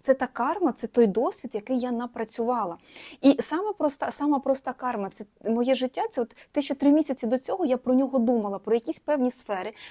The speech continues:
про якісь певні ситуації. А також, що я й робила і думала в цьому житті з самого мого моменту народження. А також я вважаю, що я зараз отримую в різних сферах те, що я напрацьовувала в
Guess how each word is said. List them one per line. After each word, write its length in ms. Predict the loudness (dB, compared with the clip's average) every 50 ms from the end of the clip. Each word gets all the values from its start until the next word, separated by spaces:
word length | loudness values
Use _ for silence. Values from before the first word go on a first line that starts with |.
| _
про 120 | 4 6 6
якісь 300 | 6 6 4 -2 -2 -2
певні 300 | 0 2 4 4 4 2
ситуації. 840 | 2 -4 0 4 4 4 4 2 -4 -6 -6 -6 -6 -6 -6 -8 _ _ _ _ _ _ _
А 120 | -2 -2 0
також, 420 | 0 -2 -2 -2 0 -2 0 0
що 340 | -2 -6 -6 -2 0 2 4
я 180 | 4 2 2
й 160 | 2 0 0 0
робила 380 | -2 -2 0 2 2 2 4 4
і 80 | 4 4
думала 340 | 4 2 2 2 2 2
в 60 | 0 0
цьому 240 | 0 2 2 4
житті 260 | 4 2 0 0 0 -2
з 40 |
самого 400 | 0 0 0 0 0 0 0 0
мого 320 | 0 0 0 0 -2 -2 -2
моменту 400 | -2 0 2 4 4 4 2 2
народження. 520 | -4 -4 -6 -10 -12 -12 -14 -16 -16 -20 -20 -20 _ _ -20 -18 -16 -14 -14 -12 -6 -2
А 120 | 0 0 0
також 640 | 0 -2 -4 -4 -4 -4 0 0 0 0 -2 -2
я 120 | -2 0 0
вважаю, 520 | 0 0 -2 -2 -2 -4 -4 -2 -2 -2
що 160 | -2 -2 0
я 120 | 0 0 0
зараз 420 | 0 0 -2 -2 -2 -2 -4 -4 -8
отримую 600 | -8 -4 0 0 2 4 4 4 2 2 0 0
в 60 | 2
різних 340 | 2 2 2 0 -2 -4 -4
сферах 460 | -8 -8 -8 -6 -6 -6 -6 -8 -10
те, 320 | _ -2 0 0 0 -2 -8 -14 -20 -18 -14
що 180 | -6 2 6 6
я 160 | 6 6 6
напрацьовувала 1300 | 4 4 2 2 0 0 -2 -2 -2 -2 -6 -4 0 2 2 2 2 2 2 2 2 2 -2 -6 -6 -8 -8 -8
в 80 | -8